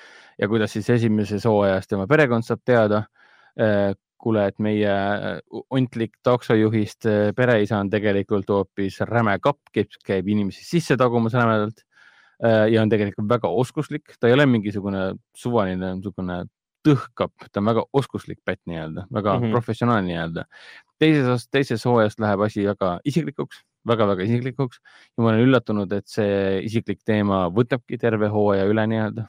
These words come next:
Speaker 1: nii-öelda teine hooaeg on kättemaksust nii-öelda. Väga palju ootamatusi on ja taaskord sellel sarjal on see huvitav vibe, et, äh, ta on puhas, äh, Euroopa, ehk siis noh, selline lõunamaine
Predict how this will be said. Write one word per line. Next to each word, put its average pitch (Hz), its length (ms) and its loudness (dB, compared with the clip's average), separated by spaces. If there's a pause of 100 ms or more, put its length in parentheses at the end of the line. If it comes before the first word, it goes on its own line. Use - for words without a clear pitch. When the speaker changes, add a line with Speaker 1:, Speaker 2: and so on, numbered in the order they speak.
Speaker 1:
nii-öelda 110 320 -2
teine 143 180 2
hooaeg 120 200 2
on 95 80 -10
kättemaksust - 600 -8
nii-öelda. 80 360 -12 (640)
Väga 127 200 2
palju 98 220 2
ootamatusi 110 640 0
on 98 240 0 (440)
ja 113 100 0
taaskord 131 460 2
sellel 110 240 0
sarjal 127 340 0
on 101 80 -4
see 123 120 0
huvitav 117 500 -2
vibe, 107 440 -2
et, - 280 -8
äh, 95 340 -2 (140)
ta 117 100 0
on 104 200 -2 (120)
puhas, 123 540 -2
äh, 92 360 -8
Euroopa, 101 520 -4 (120)
ehk 107 100 -10
siis - 160 -16
noh, 98 140 -10
selline 95 440 -2 (840)
lõunamaine 104 800 4